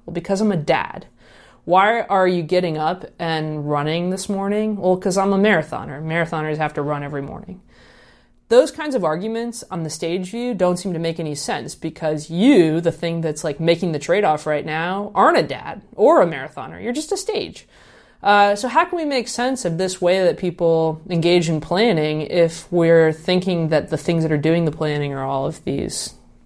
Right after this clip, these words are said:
stages spread out at time? I think that's one problem. Another problem that's talked about even less, but I think is pretty acute, is even if you think there's an easy way to translate from, like, the multiple stage talk back into the, like,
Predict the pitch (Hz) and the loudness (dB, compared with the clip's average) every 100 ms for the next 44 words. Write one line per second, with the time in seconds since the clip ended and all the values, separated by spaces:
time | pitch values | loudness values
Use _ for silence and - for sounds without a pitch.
0 | - - 165 151 151 - 135 - - - | -10 0 0 0 -2 -4 -4 -4 -8 -10
1 | - 78 180 180 214 214 208 180 160 156 | -12 -12 -6 2 2 2 -2 -6 -10 -8
2 | - 160 - 180 _ _ _ _ _ _ | -10 -10 -14 -18 _ _ _ _ _ _
3 | _ 247 415 480 - 214 202 190 170 - | _ 0 2 2 4 2 2 0 -4 -4
4 | 196 196 208 175 165 160 - _ _ 214 | -4 -4 -4 -2 0 0 -2 _ _ -2
5 | 196 165 202 175 - - 165 - 185 208 | -2 0 2 2 0 -8 -8 -2 -2 -2
6 | 208 208 180 - 175 156 156 - 214 160 | -6 -4 -6 -6 -8 -8 -10 -8 -6 -6
7 | 156 - - - - _ - 214 202 196 | -8 -16 -20 -20 -20 _ 0 6 6 4
8 | - _ _ _ - 320 480 508 381 311 | -2 _ _ _ 0 4 6 6 2 2
9 | 311 302 233 208 180 190 214 202 185 156 | 0 2 4 4 2 0 2 4 4 0
10 | - 156 156 175 202 208 208 170 156 156 | -2 -2 -2 0 2 2 0 -6 -4 -4
11 | 143 - 160 156 165 170 - 143 151 160 | -6 -2 0 0 -2 -6 -4 -2 -2 -2
12 | - 180 175 - 156 156 156 151 151 143 | -2 0 0 0 0 0 -4 -4 -4 -2
13 | 147 143 147 151 151 | 0 0 -2 -2 -6